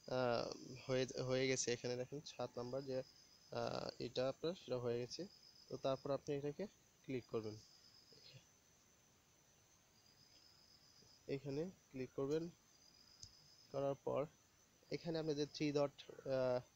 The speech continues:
বা share, যে শেয়ারের যে আপনি এটা দেখতে পাচ্ছেন, সেই share অপশনে click করবেন। click করার পর এখানে, আহ, save to gallery, এই save to গ্যালারিতে আপনি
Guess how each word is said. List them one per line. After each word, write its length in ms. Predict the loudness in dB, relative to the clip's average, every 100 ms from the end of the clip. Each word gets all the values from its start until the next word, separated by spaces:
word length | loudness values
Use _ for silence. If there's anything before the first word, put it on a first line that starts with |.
| -20 -20 -20 -4
বা 120 | 0
share, 420 | 2 4 6 4 2
যে 120 | -4
শেয়ারের 500 | 2 2 4 0 0
যে 80 | 0
আপনি 420 | 2 -2 -2 -2
এটা 120 | 0
দেখতে 280 | -2 -4 -2
পাচ্ছেন, 320 | -2 0 -4
সেই 340 | -2 -4 -4
share 260 | -4 0 2
অপশনে 300 | 2 -2 -6
click 220 | -2 -4
করবেন। 260 | -2 -2 -4 -6 -20 -20 -20 -20 -20 -6
click 220 | 0 0
করার 160 | 4 2
পর 180 | 4 2
এখানে, 300 | 2 0 0
আহ, 1160 | 0 -10 -20 -20 -20 -20 -14 -2 2 4 2
save 320 | -2 -2 -2 -2 -2
to 340 | -4 -6 -4
gallery, 380 | 2 4 4 0 -8 -20 -20 -18 -2
এই 100 | 0
save 300 | 2 -2 0
to 80 | 4
গ্যালারিতে 500 | 6 6 4 2 0
আপনি 280 | 2 -2